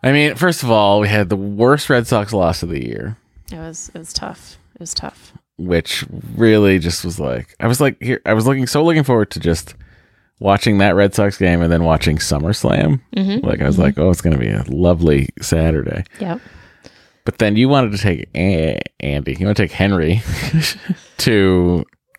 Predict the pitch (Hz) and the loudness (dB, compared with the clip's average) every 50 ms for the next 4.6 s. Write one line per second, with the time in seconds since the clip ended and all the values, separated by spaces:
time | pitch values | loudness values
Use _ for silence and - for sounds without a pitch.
0 | _ - - 95 101 117 117 98 87 82 - 87 78 65 64 65 - 67 67 78 | _ -4 0 2 2 4 4 2 0 -2 -2 -4 -4 -4 -6 -6 -6 -6 -6 -6
1 | - - - - - _ _ _ _ _ _ _ _ _ _ _ - 175 165 156 | -8 -10 -14 -20 -20 _ _ _ _ _ _ _ _ _ _ _ -6 -6 -6 -6
2 | 156 - - - - - - - - - _ _ _ _ _ - - 80 80 80 | -8 -12 -16 -20 -20 -20 -20 -20 -20 -20 _ _ _ _ _ -8 -6 -4 -4 -4
3 | 82 85 82 76 71 67 67 65 67 65 - - _ _ _ _ _ _ _ _ | -2 -2 -2 -2 -4 -4 -6 -8 -10 -10 -12 -14 _ _ _ _ _ _ _ _
4 | _ _ _ _ _ - 330 - - - - | _ _ _ _ _ -2 -2 -2 -2 -4 -6